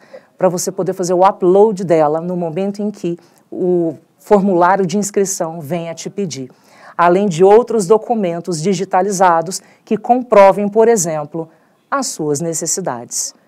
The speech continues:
Sobretudo as necessidades físicas. Aquela que eu falei anteriormente, que você pode requerer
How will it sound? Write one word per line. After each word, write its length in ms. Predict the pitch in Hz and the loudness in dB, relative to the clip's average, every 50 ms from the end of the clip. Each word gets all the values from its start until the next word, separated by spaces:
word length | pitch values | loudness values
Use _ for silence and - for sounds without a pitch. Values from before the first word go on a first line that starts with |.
| _ _ _ _ _ _ _ | _ _ _ _ _ _ _
Sobretudo 600 | - - 175 160 180 165 156 - 180 202 196 208 | -6 -4 -2 -2 0 -2 -4 -2 -2 -2 0 0
as 80 | 190 | 0
necessidades 640 | 196 196 185 202 190 - 202 180 180 185 208 - - | -2 -4 -6 -6 -8 -8 -4 -2 -2 -2 -2 -6 -8
físicas. 840 | - - 214 202 175 143 139 135 - - 117 - - - - - - _ _ _ _ | -6 -4 -4 -4 -4 -6 -8 -12 -14 -18 -16 -12 -10 -10 -10 -10 -14 _ _ _ _
Aquela 420 | - 226 220 - 240 233 220 214 208 | -2 -2 -2 0 2 2 2 2 2
que 120 | 214 - | 0 -4
eu 40 | 196 | -6
falei 300 | 185 - 196 175 175 180 | -2 0 0 2 2 0
anteriormente, 720 | 175 156 - 170 185 208 196 196 175 170 175 175 - 202 | 0 -2 -2 -2 -2 -2 -4 -4 -6 -6 -6 -8 -10 -10
que 80 | - | -8
você 260 | 190 165 185 175 - 190 | -8 -8 -6 -6 -8 -8
pode 420 | 190 - - 185 185 196 180 180 | -8 -4 0 2 2 2 0 -2
requerer 520 | 156 170 175 175 - 247 226 190 175 175 | -4 -6 -6 -4 -4 -2 0 0 0 -2